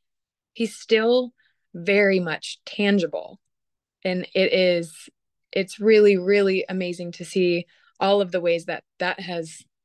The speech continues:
helped me in the past two years. So I know people are always like, "Send me a cardinal, send me a sign." And, like, and, like, it's, it's so, it makes sense. Like, we want some <laughs> notification from the other realm or the other side or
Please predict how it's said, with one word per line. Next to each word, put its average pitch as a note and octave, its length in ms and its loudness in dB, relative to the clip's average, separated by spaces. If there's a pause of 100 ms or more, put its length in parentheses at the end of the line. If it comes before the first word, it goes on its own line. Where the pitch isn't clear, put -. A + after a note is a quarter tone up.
(720)
helped - 300 -6
me C#4 160 4
in B3 60 2
the A#3 40 0
past F#3 280 -6
two F3 120 -6
years. - 380 -8
So F#3 300 4 (520)
I A#3 120 -2
know A#3+ 180 2
people A#3 260 2
are A3 80 4
always G#3+ 220 4
like, G#3 220 -2
"Send C#4 320 -2
me C#4 120 2
a C4 60 0
cardinal, C4 420 -6
send B3 280 -6
me B3+ 120 -4
a B3+ 60 -4
sign." A#3+ 360 -8
And, G#3 100 -12
like, F#3+ 220 -10
and, F#3 200 -8
like, E3 180 -6 (920)
it's, G#3 240 -10
it's - 440 -2 (880)
so, - 380 0
it A#3 220 0
makes C4 280 -2
sense. A3+ 360 -2
Like, A3 140 -4
we A#3+ 100 -2
want G#3+ 440 -6
some A3+ 520 -10
<laughs> - 0 -
notification A3+ 1080 -6
from G#3+ 300 -6 (480)
the A3+ 200 0
other A3+ 220 2
realm A3 400 -4
or F#3+ 60 -8
the G#3 160 -14
other G#3+ 200 -6
side G#3+ 480 -6
or F#3+ 300 -4